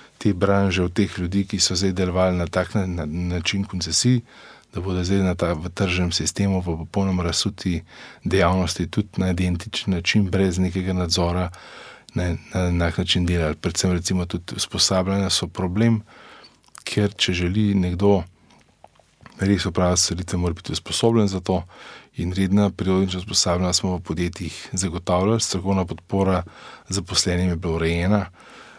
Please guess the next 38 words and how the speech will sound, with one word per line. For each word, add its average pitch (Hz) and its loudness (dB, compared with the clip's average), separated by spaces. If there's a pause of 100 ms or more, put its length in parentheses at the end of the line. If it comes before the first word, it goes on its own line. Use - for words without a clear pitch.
(100)
Kdo 101 2
zdaj 104 4
to 107 2
podporo 101 0
strokovno 101 0
zagotavlja, 92 0
na 92 0
kakšen 92 0
način, 101 2 (840)
a 90 -2
se - 2
kdo 95 0
kaj 98 0
pozanima, 104 4 (260)
a - -4
kdo 90 -4
kaj 92 -2
prebere, 92 2
ali 90 0
so - 0
na 95 2
internetu 92 0
dimnikarji 90 -2
gledajo 90 -2
samo 87 0 (840)
spletno 92 -2
stran 95 0
od 82 -4 (300)
avto 92 0
pika 87 -8
net, 98 -2
a 87 -6
ne 90 -6
vem 92 -2
kaj 92 -2
jaz 90 -2
in 90 -2
kaj. 90 0